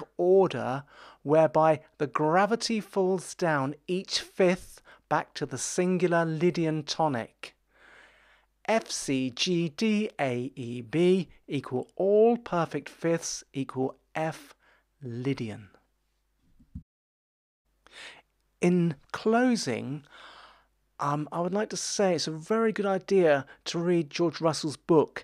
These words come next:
It's a very expensive book, though, so my advice is to go to a library or a reference library,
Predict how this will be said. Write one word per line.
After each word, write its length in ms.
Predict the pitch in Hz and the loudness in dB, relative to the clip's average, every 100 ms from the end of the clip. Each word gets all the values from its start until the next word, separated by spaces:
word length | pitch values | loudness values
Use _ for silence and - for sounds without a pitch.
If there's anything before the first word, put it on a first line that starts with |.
| - - | -10 -4
It's 140 | 143 | 0
a 40 | |
very 240 | 156 208 214 | 2 4 4
expensive 680 | 147 - 208 208 - 127 - | 0 4 4 4 0 -6 -2
book, 240 | 123 - | -4 -2
though, 220 | 127 131 | 0 0
so 520 | 139 - 196 160 143 147 | 0 0 6 8 8 4
my 240 | 156 175 | 2 2
advice 540 | 165 135 208 208 - | 2 2 2 2 -2
is 180 | 151 147 | -2 -4
to 100 | - | -2
go 120 | 170 165 | 2 2
to 140 | - | 2
a 40 | 151 | 2
library 640 | 170 202 190 135 127 127 | 4 4 4 2 0 0
or 180 | - 135 | 0 -2
a 60 | 131 | 2
reference 580 | 185 196 - 127 - | 4 4 0 -4 -4
library, 480 | 135 127 127 131 131 | -4 -4 -2 -4 -6